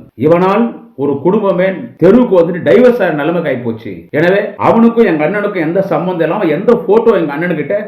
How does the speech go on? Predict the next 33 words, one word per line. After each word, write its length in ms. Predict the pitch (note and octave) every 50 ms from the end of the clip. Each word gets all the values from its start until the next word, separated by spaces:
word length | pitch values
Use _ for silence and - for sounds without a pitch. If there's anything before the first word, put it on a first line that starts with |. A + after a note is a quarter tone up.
| - - -
எங்க, 160 | C3 C#3+ D3
அதாவது 260 | C#3 D3+ E3+ G3 G#3 F3+
எங்க 140 | D#3 C#3+ A#2+ -
பெரியப்பா 320 | E3 G3 G#3 G#3 F3+ E3+ C#3+
கிட்ட, 180 | A#2+ A#2 - F2 - - _
அவனுக்கும் 480 | - A2+ C#3+ F3+ G3+ G3 G3+ A3 G#3+ F#3+
எங்க 120 | E3+ D#3
பெரியப்பாக்கும் 640 | - D3+ D3+ E3 E3+ E3 E3 C#3 A#2+ - - - D#3+ - -
எந்த 240 | - C3 C#3+ E3 E3+
சம்பந்தம் 400 | - - C3+ C#3+ D3 C3+ C#3 B2
இல்ல." 100 | A2 F#2+ - - - _ _ -
பெரியப்பானா 460 | - D#3 F3+ G3+ G3 - D#3+ D#3 A3+
ஒரு 100 | B3 A3+ -
பிரபாகரன் 380 | E3 E3 F#3+ G#3 G3+ G3 E3+ D#3+
என்ன 100 | D3 C#3
சொல்றாருன்னா, 340 | C#3+ C3+ C3+ C3+ D#3+ G3+ A3+ A3+ - - _ _ -
பிரபாகரனுடைய 500 | - D3 F#3 G#3 A3+ A3 F3+ D#3+ G3 F3+ D#3
அண்ணன் 280 | E3 G3 G3+ F#3+ F3+ D#3
மகன் 200 | C#3 C3 A#2+ G2
அவர். 140 | E2+ - - -
எங்க 180 | - D3+ D#3
பெரியப்பாக்கும் 600 | - D#3+ E3+ G3 A3 G#3+ G3 F#3 - F3+ G3 E3
அவனுக்கும் 340 | D#3 E3+ G3 F#3+ F#3 F3+ D#3+
எந்த 120 | D3+ F3+ F3
சம்பந்தம் 360 | - E3+ D3+ D3+ C#3+ C#3 D#3
இல்ல. 100 | F3+ F#3+ E3
அந்த 100 | C#3+ - -
போட்டோ 280 | F3 G3+ A3+ A3 A3 F#3+
எல்லாம் 240 | E3+ F#3 G3+ F#3 E3+
வந்து 160 | E3 F#3+ F#3+ C#3 -
டூப்ளிகேட் 440 | A#3+ B3 B3 A#3 - E3+ D3+ - C3+
போட்டோ 220 | C3 A#2 A#2 A2
அது. 180 | G2+ G2 A2